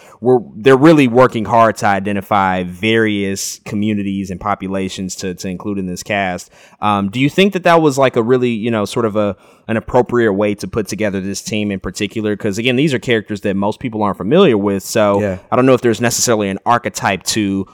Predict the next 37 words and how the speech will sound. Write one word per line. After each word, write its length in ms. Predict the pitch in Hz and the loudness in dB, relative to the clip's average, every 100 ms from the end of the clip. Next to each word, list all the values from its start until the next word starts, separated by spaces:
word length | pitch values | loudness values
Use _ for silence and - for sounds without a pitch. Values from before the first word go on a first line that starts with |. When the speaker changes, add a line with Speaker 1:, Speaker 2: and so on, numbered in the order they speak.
| - | 0
Speaker 1:
who 180 | 131 - | 2 2
Icarus 460 | 120 107 104 95 | -2 0 -2 -2
is, 340 | 104 92 82 92 | -2 -2 -4 -6
you 80 | 104 | -4
know, 240 | 95 92 | -4 -4
that, 240 | 92 101 | -6 -2
that 140 | 180 180 | 0 0
he 140 | 113 | 0
Speaker 2:
<laughs> 100 | 120 | 0
Speaker 1:
has 140 | 117 - | 0 -2
to 100 | 110 | -4
be 180 | 110 | 0
a 60 | 107 | 0
certain 280 | - 104 101 | 0 -2 -2
type 200 | 101 98 | -4 -4
of 80 | 95 | -2
way, 340 | 98 90 85 | -2 -2 -4
if, 120 | 92 | -6
if 180 | - 95 | -6 -6
that 160 | 98 95 | -4 -4
makes 240 | 92 87 | -6 -8
sense. 240 | - 90 | -10 -10
Do 80 | - | -8
you 100 | 107 | -8
think 260 | 101 120 107 | -2 -2 0
that, 240 | 113 101 - - _ | 0 0 -4 -20 _
you 100 | 113 | -2
know, 200 | 101 95 | 0 -4
sort 200 | - 123 | -2 -2
of 140 | 98 - | -2 -4
taking 380 | - 120 120 | -2 -2 -2
this 180 | 107 104 | -2 -4
inclusionary 760 | 104 - 131 123 107 104 101 90 | -6 -4 -2 0 0 0 -2 -4
approach 380 | - 107 101 | -4 -4 -4
to 60 | - | -8
these 200 | 95 92 | -8 -8
characters 680 | - 101 101 - 95 92 - | -6 -4 -4 -6 -8 -8 -10